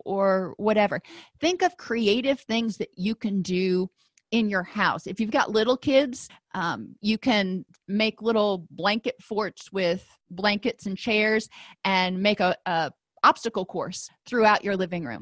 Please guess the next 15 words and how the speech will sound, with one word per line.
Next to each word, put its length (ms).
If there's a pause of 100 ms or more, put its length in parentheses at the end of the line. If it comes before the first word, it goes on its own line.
(140)
Yes, 440
it 180
looks 240
like 160
a 80
mess. 720
It's 160
not, 260 (340)
you 140
know, 180 (320)
really 240
pleasing 460
to 80
the 160
eye, 320